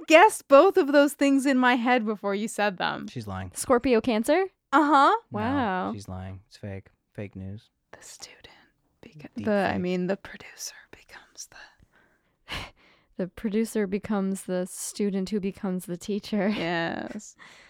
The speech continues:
Speaker 3: Okay, give us some more facts.
Speaker 2: Okay, well, I don't have any more facts per se, <laughs> but
Speaker 1: Because the
Speaker 2: the
Speaker 1: Wikipedia article's over?
Speaker 2: No, no, no, no,
Speaker 1: <laughs>
Speaker 2: no. I just didn't copy and paste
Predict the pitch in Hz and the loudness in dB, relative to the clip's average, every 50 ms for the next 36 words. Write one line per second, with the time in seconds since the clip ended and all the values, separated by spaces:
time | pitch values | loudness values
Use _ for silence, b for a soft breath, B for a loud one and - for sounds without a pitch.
0 | b b b b b b - 220 254 214 220 233 247 247 - 247 240 226 226 - | b b b b b b 0 2 2 2 2 2 0 2 2 2 2 2 4 4
1 | 233 196 165 202 - - - - - - _ _ _ _ _ _ 214 214 196 - | 4 4 4 2 -2 -8 -12 -12 -14 -18 _ _ _ _ _ _ 4 4 6 6
2 | 226 208 190 175 165 156 - - _ _ _ _ _ _ _ 185 190 208 214 226 | 6 6 8 8 6 4 2 -2 _ _ _ _ _ _ _ 6 8 10 10 12
3 | 233 247 269 285 262 - - _ _ _ _ _ _ _ _ _ _ _ _ _ | 10 10 10 8 6 4 -2 _ _ _ _ _ _ _ _ _ _ _ _ _
4 | _ _ _ _ _ _ _ _ _ _ _ _ _ _ _ _ _ _ _ _ | _ _ _ _ _ _ _ _ _ _ _ _ _ _ _ _ _ _ _ _
5 | _ _ _ _ _ _ _ _ _ _ _ _ _ _ _ - 185 208 240 262 | _ _ _ _ _ _ _ _ _ _ _ _ _ _ _ 4 6 6 6 6
6 | 262 254 240 233 214 - - - - 185 180 170 165 - - - - 170 160 151 | 6 6 6 6 4 2 0 0 4 6 6 6 6 2 -4 -4 -2 -2 0 0
7 | - - - 220 208 202 180 175 - 170 - 302 247 233 277 254 269 247 277 214 | 2 4 6 6 6 6 6 4 6 6 6 6 8 8 8 8 8 6 4 4
8 | 240 302 254 254 247 226 226 240 240 262 254 269 240 247 262 254 269 262 320 233 | 2 2 4 4 4 6 6 4 4 2 0 0 2 2 2 2 4 6 6 8
9 | 247 262 262 269 254 226 196 190 190 196 190 170 156 151 156 165 165 156 165 - | 8 8 6 6 6 8 8 8 8 6 6 6 6 6 4 4 4 2 -4 -2
10 | - 160 147 151 143 - 160 160 156 - 147 143 135 - 151 160 160 156 139 - | 0 0 0 0 -2 0 0 0 2 2 -2 -2 -2 0 0 0 0 0 -2 -6
11 | - - | -10 -14